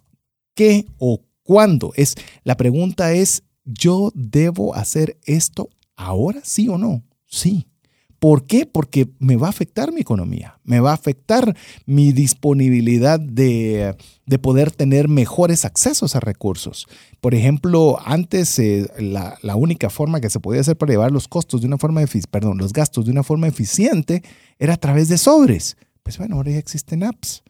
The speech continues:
Ahora ya existen, eh, hojas de Excel, ahora existen otras cosas que no estoy diciendo que los sobres ya no sirvan,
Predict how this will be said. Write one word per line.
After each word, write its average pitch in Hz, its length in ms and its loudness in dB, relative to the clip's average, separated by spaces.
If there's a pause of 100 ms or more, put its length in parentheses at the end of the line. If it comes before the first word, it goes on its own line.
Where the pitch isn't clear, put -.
(280)
Ahora 127 300 2
ya 127 220 4
existen, 143 720 0
eh, 123 160 2
hojas 131 400 2
de 139 80 4
Excel, 196 420 4
ahora 120 220 4
existen 180 480 -2
otras 180 240 -4
cosas 170 360 -2 (200)
que - 100 -20
no 87 140 -8
estoy 160 200 -2
diciendo 165 340 -2
que - 100 -4
los 117 100 0
sobres 147 300 0
ya 135 160 -2
no 147 100 -2
sirvan, 196 500 2